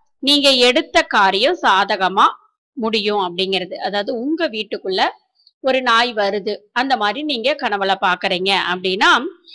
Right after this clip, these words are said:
நீங்க ரொம்ப நாளா ஒரு விஷயம் வந்து செய்யணும், ஆ, அப்படின்னு சொல்லி முயற்சி பண்ணிக்கிட்டே இருப்பீங்க. ஆனா அது உங்களுக்கு வந்து நிறைவேறாம இருந்துகிட்டே இருக்கும். ஆனா இப்ப பாத்தீங்க அப்படின்னா அது உங்களுக்கு நிறைவேறக்கூடிய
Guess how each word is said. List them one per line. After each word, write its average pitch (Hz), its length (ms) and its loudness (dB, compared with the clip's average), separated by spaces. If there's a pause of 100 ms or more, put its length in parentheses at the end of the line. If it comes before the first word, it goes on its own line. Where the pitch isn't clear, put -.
(160)
நீங்க 277 240 2
ரொம்ப 269 320 2
நாளா 285 380 4
ஒரு 233 200 2
விஷயம் 240 340 -2
வந்து 226 560 0
செய்யணும், 202 640 0 (480)
ஆ, 214 220 0
அப்படின்னு 220 180 -2
சொல்லி 240 320 -4
முயற்சி 320 460 0
பண்ணிக்கிட்டே 240 520 2
இருப்பீங்க. 208 380 -4 (680)
ஆனா 285 380 2
அது 247 340 0
உங்களுக்கு 226 420 -6
வந்து 240 200 0
நிறைவேறாம 233 680 0
இருந்துகிட்டே 202 580 -4
இருக்கும். 196 340 -6 (440)
ஆனா 202 540 -2 (280)
இப்ப 302 440 -4
பாத்தீங்க 214 480 -4 (180)
அப்படின்னா 196 580 -4 (840)
அது 233 280 0
உங்களுக்கு 233 560 -4
நிறைவேறக்கூடிய 254 1120 -4